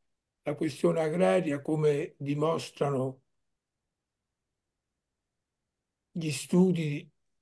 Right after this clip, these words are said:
di coloro i quali hanno seguito le vicende, per esempio, dei Sem Terra e dei movimenti che in paesi che non sono semplicemente il Brasile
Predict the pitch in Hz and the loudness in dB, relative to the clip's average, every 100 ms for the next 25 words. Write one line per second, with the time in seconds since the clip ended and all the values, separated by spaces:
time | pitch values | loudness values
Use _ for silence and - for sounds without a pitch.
0 | _ _ - 151 143 139 - _ _ _ | _ _ -4 -2 -2 -6 -12 _ _ _
1 | _ _ - - 165 170 156 147 175 170 | _ _ -2 6 8 8 4 2 6 8
2 | 156 151 143 143 151 151 160 165 160 151 | 6 2 0 -2 -2 0 0 2 2 2
3 | 143 139 131 170 160 151 143 131 135 139 | 0 -4 0 0 0 0 0 2 2 2
4 | 120 165 151 139 131 123 123 - _ _ | 0 0 0 0 4 4 2 -6 _ _
5 | _ _ _ _ _ _ _ _ _ _ | _ _ _ _ _ _ _ _ _ _
6 | - 151 156 143 170 147 - 180 180 156 | -4 4 4 4 0 0 6 10 10 8
7 | 151 135 - - _ _ _ _ _ - | 2 0 -2 -6 _ _ _ _ _ -4
8 | 160 139 156 147 151 151 151 175 180 151 | 0 4 2 4 0 0 4 6 6 4
9 | 147 139 156 147 143 143 160 135 131 147 | -4 0 2 4 2 -2 -4 -2 4 6
10 | 151 156 - 156 135 - 135 131 131 160 | 6 4 -2 -6 -4 -2 -2 -2 0 2
11 | 143 131 151 131 131 139 147 139 131 131 | 2 0 -2 -2 -2 -2 -2 0 -2 2
12 | 131 123 160 143 123 113 113 | 2 0 -2 0 2 2 0